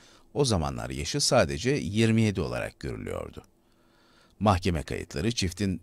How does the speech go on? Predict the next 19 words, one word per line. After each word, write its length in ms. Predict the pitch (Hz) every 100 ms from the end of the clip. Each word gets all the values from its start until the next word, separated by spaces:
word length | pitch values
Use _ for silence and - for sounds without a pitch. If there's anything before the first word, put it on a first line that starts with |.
| -
bin 220 | 82 87
dokuz 280 | 87 90 85
yüz 180 | 78 -
seksen 340 | 78 - 82
yedide 460 | 80 76 82 113 139
ölen 440 | 95 87 82 73
bebeklerin 500 | 76 78 - 80 82
kimliklerini 680 | 78 80 80 - 78 80 85 - - -
neden 480 | 92 101 120 175 -
üstlendiklerini 880 | 92 - 85 73 - 80 85 127 143 - _ _ -
tam 200 | 151 160
olarak 460 | 123 95 110 - -
açıklamıyor 840 | 90 90 - 73 90 - 101 127
ve 180 | 82 80 - - _ -
çiftin 560 | - 95 - 113 151 -
avukatı 520 | 87 76 71 64 -
yorum 400 | 151 101 92 85
yapmaktan 640 | 69 - - 67 - 120 131
kaçınıyor. 720 | 87 - - - - -